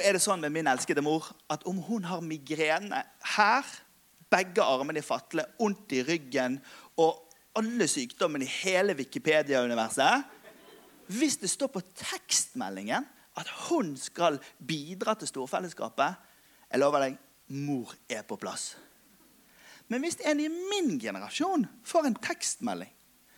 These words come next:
vaskeparti tirsdag, «Herligheten, det er et overgrep. Her er det, her er det neste generasjon på Farmen på T V, når jeg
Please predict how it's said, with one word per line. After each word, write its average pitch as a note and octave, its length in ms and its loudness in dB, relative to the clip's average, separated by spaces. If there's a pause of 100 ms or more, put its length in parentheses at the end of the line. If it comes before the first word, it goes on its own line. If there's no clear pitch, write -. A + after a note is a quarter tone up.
(420)
vaskeparti F#3 800 -2
tirsdag, D#3 360 -6 (560)
«Herligheten, B3+ 1040 0 (100)
det B3+ 60 -2
er B3 80 -2
et - 80 -14 (160)
overgrep. A3 720 2 (1200)
Her C#4+ 200 6 (120)
er C#4 160 8
det, C#4 200 6 (280)
her C#4+ 240 4
er C4+ 240 10
det C4+ 160 -4
neste B3 320 2
generasjon C4+ 560 2
på C4+ 80 -8
Farmen B3+ 480 4
på C4 160 -8
T B3+ 80 0
V, G#3 240 6
når B3 160 2
jeg B3+ 300 6